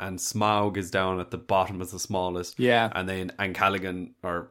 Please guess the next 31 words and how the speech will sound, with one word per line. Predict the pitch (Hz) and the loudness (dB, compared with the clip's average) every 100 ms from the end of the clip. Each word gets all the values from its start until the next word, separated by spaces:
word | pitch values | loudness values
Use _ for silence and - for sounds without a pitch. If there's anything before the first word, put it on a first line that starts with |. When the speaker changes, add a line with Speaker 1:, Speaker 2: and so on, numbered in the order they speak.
| _ | _
Speaker 1:
was | 90 95 131 135 | -10 -4 -2 0
it | |
Ancalagon? | 123 123 117 120 123 143 170 175 170 _ _ _ _ _ _ _ _ - | 0 -2 -2 0 2 2 -2 -4 -6 _ _ _ _ _ _ _ _ 0
Speaker 2:
Ancalagon, | 135 127 131 117 110 107 | 2 6 6 6 4 4
yeah. | 107 | 4
Speaker 1:
Ancan-, | 117 110 - | 4 2 0
Ancalagon | 107 120 107 107 117 104 95 95 92 | 2 2 4 4 4 4 2 -2 -4
is, | 110 101 92 | -2 -2 2
like, | 92 - - - - | 2 2 -2 -12 -20
<laughs> | - - | -16 0
I | 110 | 2
don't | 110 | 2
know, | 69 | 0
like, | 82 95 101 | -4 -4 -2
ten | 120 117 117 | 2 4 6
times | 123 120 117 113 | 6 6 4 2
the | |
size | 107 113 113 107 | 4 6 6 2
of | |
Smaug, | 98 110 110 120 123 127 | -2 0 4 4 2 -2
like, | 101 - | -2 -2
literally | 104 104 113 110 113 - | -2 0 2 2 2 0
in, | 107 98 - | -2 -2 -4
in | 104 117 | 0 4
Speaker 2:
Or | 117 | 6
more, | 120 117 101 | 8 8 8
Speaker 1:
or | |
Speaker 2:
yeah. | 101 107 | 6 8
Speaker 1:
more, | 117 117 - | 6 4 2
yeah. | 104 107 110 - - _ 143 | 2 2 0 -10 -20 _ 4
But | 180 | 4